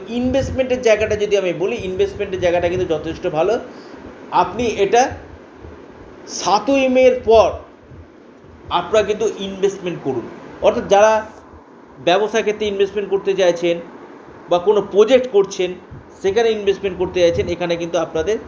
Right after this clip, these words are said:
সফলতা কিন্তু লুকিয়ে আছে সাতই মের পর। যারা media related জায়গাতে কাজকর্ম করছেন, acting মডেলের সঙ্গে যুক্ত আছেন, তাদের ক্ষেত্রে কিন্তু দুর্দান্ত লাভ আপনাদেরকে কিন্তু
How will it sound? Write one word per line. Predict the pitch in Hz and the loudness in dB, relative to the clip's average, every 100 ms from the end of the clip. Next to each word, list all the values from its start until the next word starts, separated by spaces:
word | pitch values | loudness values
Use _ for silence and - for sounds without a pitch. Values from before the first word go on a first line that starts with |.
| - - - | -16 -18 -12
সফলতা | - 160 165 160 160 | 0 2 4 2 2
কিন্তু | 170 165 | 0 -2
লুকিয়ে | 160 170 175 | -2 0 -2
আছে | 180 | -4
সাতই | 170 175 | -4 -2
মের | 160 156 151 | 0 0 2
পর। | 247 220 139 - - - - - - - - - - - - - - | 4 4 2 -6 -20 -20 -20 -20 -20 -20 -20 -20 -20 -20 -14 -10 2
যারা | 220 269 233 - - - - - | 4 6 4 2 -14 -20 -20 -14
media | 170 214 240 302 | -4 -2 4 4
related | 302 302 294 277 | 4 2 0 0
জায়গাতে | 247 233 233 | 0 0 -2
কাজকর্ম | 220 214 208 220 202 190 | -4 -4 -4 -4 -4 -4
করছেন, | 185 185 214 202 | -4 -2 -2 -4
acting | - 202 311 302 285 | 0 0 2 -2 4
মডেলের | 269 254 240 | 4 4 0
সঙ্গে | 240 220 | 2 -2
যুক্ত | 196 202 214 | -2 0 4
আছেন, | 196 185 214 240 - - - - - | 4 4 0 -2 -2 -16 -20 -12 0
তাদের | 202 262 311 | 2 4 2
ক্ষেত্রে | 302 294 285 | 0 -2 -2
কিন্তু | 269 247 208 247 - - - - 147 | -4 0 0 0 -4 -18 -20 -6 -2
দুর্দান্ত | 214 151 143 277 277 202 143 - - - _ 131 | -2 0 4 4 2 -2 -2 -8 -20 -20 _ -8
লাভ | 139 196 262 254 - - - 151 | 0 4 2 0 -14 -20 -18 -6
আপনাদেরকে | 175 - 208 208 202 | -6 -4 -6 -4 -4
কিন্তু | 196 196 262 | -6 -6 -4